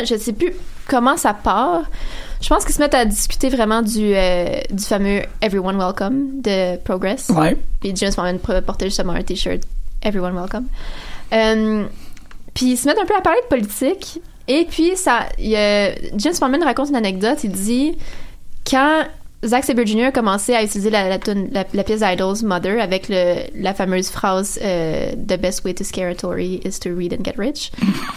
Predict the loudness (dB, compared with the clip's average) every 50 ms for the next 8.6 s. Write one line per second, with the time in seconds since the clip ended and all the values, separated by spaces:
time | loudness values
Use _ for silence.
0 | -6 -4 -2 0 0 0 0 -2 -4 -4 -4 -2 0 0 0 2 0 0 0 0
1 | -2 -2 -2 -2 -2 -2 -2 -2 -2 -4 -4 -4 -4 -2 -2 -2 -2 -2 -2 -2
2 | -2 -2 -2 -4 -6 -8 -8 -8 -6 -6 -8 -8 -8 -8 -8 -8 -6 -8 -8 -8
3 | -10 -12 -10 -4 -2 0 0 2 2 2 2 4 4 2 2 0 -2 -2 -2 -2
4 | -2 -2 -2 -2 -2 -4 0 2 2 2 2 2 0 0 0 2 2 2 2 2
5 | 2 0 -2 -2 -4 -4 -4 -2 0 0 0 0 -2 -2 -2 -2 -4 -6 -8 -10
6 | -12 -14 -14 -14 -14 -12 -12 -10 -8 -2 0 0 0 2 2 2 2 2 2 0
7 | 0 -2 -2 -2 -2 -2 0 0 0 2 0 0 -2 -2 -2 -4 -4 -2 -2 -2
8 | -2 -2 -2 -2 -2 -2 -2 -4 -6 -6 -8